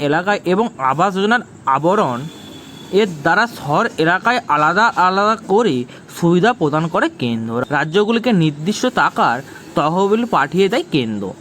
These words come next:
রাজ্য আবার উপযুক্ত ব্যক্তিদের নির্বাচন করে অ্যাকাউন্টে সেই টাকা ট্রান্সফার করে। এখনও পর্যন্ত মোট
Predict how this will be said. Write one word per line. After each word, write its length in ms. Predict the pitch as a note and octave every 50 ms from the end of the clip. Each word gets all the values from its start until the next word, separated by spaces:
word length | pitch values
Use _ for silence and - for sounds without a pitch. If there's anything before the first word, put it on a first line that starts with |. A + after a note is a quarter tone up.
| - - - - - - - C#3 C#3+
রাজ্য 260 | C3+ C#3+ D#3+ D#3+ D#3 A3 A#3+
আবার 260 | A#3 A#3+ A#3 G#3 D#3+ D#3+ E3+
উপযুক্ত 440 | F3 E3 G3+ G3+ F#3 A3+ A3 - - B3+ F#3+ D#3
ব্যক্তিদের 380 | D#3 D#3+ - - A3+ A#3+ G3+ F3
নির্বাচন 320 | D#3 D3+ D#3 E3 G3+ G#3+ A3
করে 220 | G3 A#3 A#3+ A3+ E3+ C3
অ্যাকাউন্টে 420 | D3 D3+ D3+ F#3+ G3+ A3 A3+ A#3+
সেই 240 | A#3 - G3 F#3+ G#3 -
টাকা 140 | G3+ G3 - B3+
ট্রান্সফার 480 | - G3 E3 D3+ D3 D3 - A3 A#3 A#3 -
করে। 220 | - G#2+ G2+ - - - - - - - - - C#3+ C#3
এখনও 220 | - F3+ F#3+ G#3 F#3+
পর্যন্ত 400 | F#3 F#3 F#3+ G#3 A3+ B3 A#3+ G3 D3+ B2 A#2 A#2 - - - - - - - - -
মোট 320 | D3+ G3 A#3 G3+ D#3 D3+